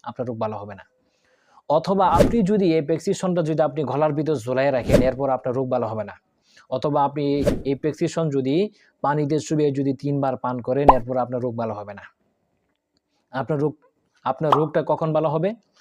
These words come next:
আপনার রোগ তো তখনই ভালো হবে যখন আপনি এই প্রেসক্রিপশন অনুযায়ী আপনি ফার্মেসিতে যাবেন, ফার্মেসিতে যাওয়ার পর যখন আপনি ওষুধ নিয়ে আসবেন, ওষুধ সেবন করবেন,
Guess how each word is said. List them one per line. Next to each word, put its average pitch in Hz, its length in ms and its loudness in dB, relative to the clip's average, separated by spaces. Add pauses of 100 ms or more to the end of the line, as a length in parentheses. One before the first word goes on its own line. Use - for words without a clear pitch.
(240)
আপনার 147 340 2
রোগ 175 220 2
তো 196 100 0
তখনই 180 340 0
ভালো 180 200 0
হবে 165 220 0
যখন 156 280 -2
আপনি 175 400 -2 (300)
এই 143 160 0
প্রেসক্রিপশন 151 580 -2
অনুযায়ী 147 600 2 (260)
আপনি 139 200 -4
ফার্মেসিতে 165 560 0
যাবেন, 151 400 4 (340)
ফার্মেসিতে 185 540 2
যাওয়ার 151 260 4
পর 143 140 0
যখন 135 220 -2
আপনি 131 260 0
ওষুধ 151 260 0
নিয়ে 143 180 -2
আসবেন, 135 220 -2
ওষুধ 143 260 -2
সেবন 151 380 -2
করবেন, 156 360 2